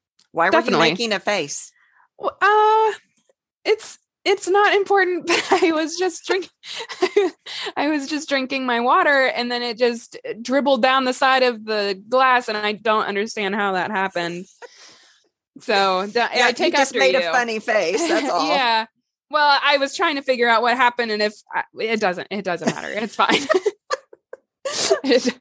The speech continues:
Speaker 2: it's
Speaker 1: Okay.
Speaker 2: fine.
Speaker 1: Okay.
Speaker 2: Um,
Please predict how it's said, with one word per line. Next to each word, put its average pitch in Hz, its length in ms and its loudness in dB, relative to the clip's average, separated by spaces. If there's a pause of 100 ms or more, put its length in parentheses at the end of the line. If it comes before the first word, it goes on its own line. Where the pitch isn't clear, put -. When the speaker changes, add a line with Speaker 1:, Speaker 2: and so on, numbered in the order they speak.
(160)
Speaker 2:
it's - 400 -4
Speaker 1:
Okay. 440 540 2
Speaker 2:
fine. 285 140 -8 (560)
Speaker 1:
Okay. - 200 0 (100)
Speaker 2:
Um, 302 400 0